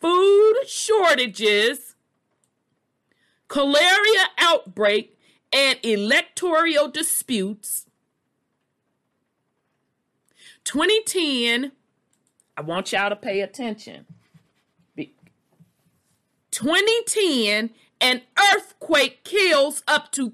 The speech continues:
three hundred thousand people.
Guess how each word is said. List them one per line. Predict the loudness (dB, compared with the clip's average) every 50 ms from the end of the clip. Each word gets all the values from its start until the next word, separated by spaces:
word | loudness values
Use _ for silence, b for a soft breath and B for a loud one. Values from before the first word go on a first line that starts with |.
| _ _
three | 2 2 4 4 4 4 4 2 0 -2 _
hundred | -2 0 0 -2 -2 -6 -6 -6 -6 _ _
thousand | 2 4 4 4 2 0 -2 -4 -8 -8 -8 -10 -12
people. | -10 -8 -8 -8 -8 _ -4 -4 -4 -4